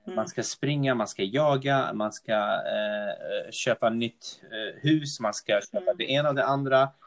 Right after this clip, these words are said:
Speaker 2: Man ska, eh, det, det är mycket ytligt på något sätt. Det ska vara,
Speaker 1: Mm.
Speaker 2: här är jag. Eh, och, och barnen, eh,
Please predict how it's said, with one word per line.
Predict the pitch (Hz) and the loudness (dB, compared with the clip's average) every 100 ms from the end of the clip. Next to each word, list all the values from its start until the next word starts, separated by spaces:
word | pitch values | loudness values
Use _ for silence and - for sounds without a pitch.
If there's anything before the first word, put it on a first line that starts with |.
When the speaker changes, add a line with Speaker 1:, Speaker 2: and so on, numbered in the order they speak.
| _ - | _ -8
Speaker 2:
Man | 113 110 | -4 -4
ska, | - - 110 | -6 -4 -2
eh, | 104 104 101 107 - - 110 - 131 | 0 2 2 0 -4 -6 -6 -2 2
det, | 156 | 2
det | 147 | 4
är | 165 | 2
mycket | 170 180 | 2 0
ytligt | 214 147 214 175 - | -2 0 2 2 2
på | 113 | -2
något | 101 - | -2 -2
sätt. | 101 - | -6 -2
Det | 117 | -4
ska | - | -4
vara, | 127 139 | 4 4
Speaker 1:
Mm. | 135 - - | 4 -4 -2
Speaker 2:
här | 156 151 | 0 2
är | |
jag. | 139 165 113 - _ _ _ - | 4 4 2 0 _ _ _ -6
Eh, | 127 123 | -2 -2
och, | - 135 131 | 2 2 4
och | 131 123 | 2 2
barnen, | 147 220 190 139 120 | 2 2 0 0 -4
eh, | 110 | -6